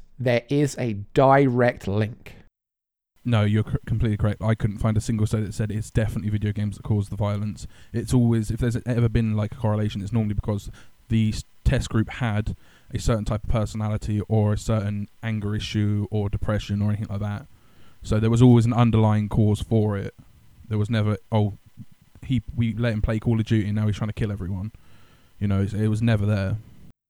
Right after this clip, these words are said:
Speaker 1: That's a very good point to pull on, because what Bruce just said there, um, underlying issues, depression, things like that, almost in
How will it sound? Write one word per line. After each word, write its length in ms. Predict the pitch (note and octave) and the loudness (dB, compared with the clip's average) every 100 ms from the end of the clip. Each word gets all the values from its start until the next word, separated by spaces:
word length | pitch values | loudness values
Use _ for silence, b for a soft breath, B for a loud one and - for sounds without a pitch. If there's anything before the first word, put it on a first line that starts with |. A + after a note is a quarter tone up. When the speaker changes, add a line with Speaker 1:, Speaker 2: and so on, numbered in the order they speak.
| _ _ - | _ _ -4
Speaker 1:
That's 180 | D3+ C#3+ | 0 0
a 40 | |
very 200 | B2+ D#3 | 6 6
good 140 | D#3+ - | 6 2
point 220 | C#3 A#2 | 0 0
to 60 | - | 2
pull 200 | E3+ B2 | 4 4
on, 160 | F#2+ - _ | 0 -8 _
because 500 | C3 C3+ C3 A2+ - - - - | -2 2 2 0 -8 -20 -20 -8
what 240 | C3 C#3+ C#3 | 0 0 4
Bruce 200 | C3+ - | 2 2
just 180 | C3 | -4
said 200 | - A#2+ | 0 0
there, 340 | B2+ D3 G#2 B2 | 4 4 4 2
um, 260 | A#2+ G#2+ - | 2 0 0
underlying 500 | B2+ B2+ B2 A2+ A#2+ | -2 2 4 4 2
issues, 360 | - A#2 G#2+ | 0 -2 -2
depression, 440 | A#2+ - A2+ - A2+ | -4 0 0 -2 -4
things 180 | A#2+ | -2
like 120 | A2+ G#2+ | 0 2
that, 220 | A2 - | 0 0
almost 400 | D3 D#3+ D3 | -2 -2 -4
in 120 | - | -8